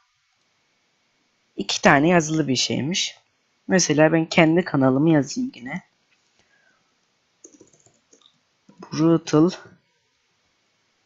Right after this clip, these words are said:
Enter'a basmazsınız, işlemiyor. Evet.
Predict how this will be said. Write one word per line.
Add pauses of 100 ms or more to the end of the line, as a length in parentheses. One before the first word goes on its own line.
(2500)
Enter'a
basmazsınız,
işlemiyor. (1000)
Evet.